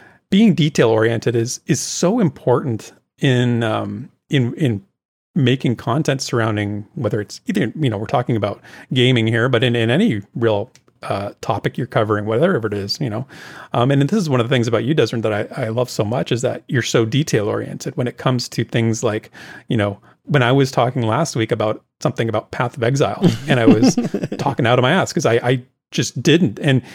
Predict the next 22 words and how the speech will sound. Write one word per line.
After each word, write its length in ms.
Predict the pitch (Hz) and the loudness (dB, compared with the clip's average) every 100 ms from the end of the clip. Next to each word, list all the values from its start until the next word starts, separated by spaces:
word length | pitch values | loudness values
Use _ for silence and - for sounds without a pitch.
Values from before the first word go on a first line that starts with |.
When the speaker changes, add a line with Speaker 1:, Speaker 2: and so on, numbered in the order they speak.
| - | -4
Speaker 1:
you 100 | 147 | -2
corrected 420 | - 139 175 127 | 2 0 2 0
it, 120 | 107 131 | 0 2
and 100 | 131 | 4
you're 140 | 131 | 4
like, 280 | 127 117 - _ - | 4 2 -4 _ 0
you 120 | 139 | 2
know, 120 | 113 | 2
but 180 | 117 143 | 2 2
it, 80 | 170 | 2
and 140 | 156 | 2
it's 140 | 139 - | 2 0
not 160 | 180 | -2
about, 240 | 220 117 107 | 0 0 0
like, 260 | 113 - - - - _ | -4 -8 -16 -20 -20 _
I 100 | 156 | 4
didn't 160 | 226 135 | 4 4
get 140 | 113 | 2
angry 320 | 120 220 110 | 2 2 2
at 80 | 104 | 0
that. 280 | 131 107 - _ - | -6 -10 -12 _ -2
I 240 | 180 | 0